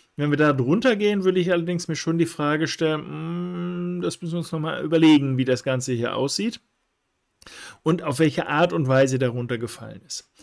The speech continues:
Wenn ihr Angst habt davor, dann müsstet ihr tatsächlich vielleicht irgendwie einen engeren Stop, das könnte der Parabolik sein, das könnte der Supertrend sein, um einfach zu sagen, okay, wenn er dreht, dann gehe ich halt raus aus meinen Longs.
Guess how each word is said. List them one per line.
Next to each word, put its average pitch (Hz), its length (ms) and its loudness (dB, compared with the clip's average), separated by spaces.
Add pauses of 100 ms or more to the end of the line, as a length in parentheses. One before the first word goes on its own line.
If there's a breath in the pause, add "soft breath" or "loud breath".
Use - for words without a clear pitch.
(260 loud breath)
Wenn 160 140 0
ihr 170 260 2
Angst 214 380 0
habt 202 240 -4
davor, 180 440 4
dann 147 220 -4
müsstet 156 260 -4
ihr 151 100 -2
tatsächlich 139 520 0
vielleicht 131 340 -2
irgendwie 143 380 -2
einen 131 160 -4
engeren 147 420 -2
Stop, 135 320 -4
das 131 160 -6
könnte 127 200 -8
der 120 140 -8
Parabolik 127 540 0
sein, 131 400 -2
das 127 140 -6
könnte 123 240 -10
der 123 100 -6
Supertrend 131 600 -4
sein, 123 320 -6 (320 loud breath)
um 147 100 -4
einfach 131 300 -2
zu 143 180 0
sagen, 131 340 2
okay, 139 360 4
wenn 139 100 2
er 135 120 6
dreht, 131 360 2
dann 131 140 0
gehe 131 160 -2
ich 127 160 -8
halt 117 140 -4
raus 170 340 2
aus 170 140 2
meinen 160 240 0
Longs. 156 320 0